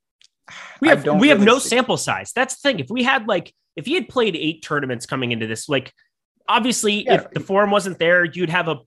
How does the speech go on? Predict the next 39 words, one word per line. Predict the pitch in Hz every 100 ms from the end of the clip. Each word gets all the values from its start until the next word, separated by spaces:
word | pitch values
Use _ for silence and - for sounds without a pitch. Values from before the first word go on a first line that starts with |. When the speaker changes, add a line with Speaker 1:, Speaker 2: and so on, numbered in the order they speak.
| -
Speaker 1:
better | 135 156 156
gauge | 123 123 151 143 123
of | 110
it. | 107 -
But, | 123
like, | 127 127 - _ _ -
you're | 202
getting | 185 147 156 180 185 185 -
sub | - 170 175
five | 185 175 170
percent | 151 - 156
on | 151
the |
best | 131 151 -
golfer | 143 143 143
of | 120
all | 131 123
time, | 123 131 143 170 _ _ _ -
where | 147 175
this | 139 202 -
golf | 139 151 -
course | 208 262 - - _ -
is | 180 -
truly, | - - 226 262 165 110 - _ _ -
with | 170 170
fourteen | - 196 208 - 208 202
par | - 196 175
fours, | - 131 151 233 - - _ _
with | 139 156 -
iron | 120 131 156 185
play | 190 196 208 -
and | 143 127
wedges | 123 123 180 160
being | 165 160
the | 131 123
emphasis. | 135 165 226 233 - _ _ _ -
Like, | 165 -
this | 269
is, | 277 233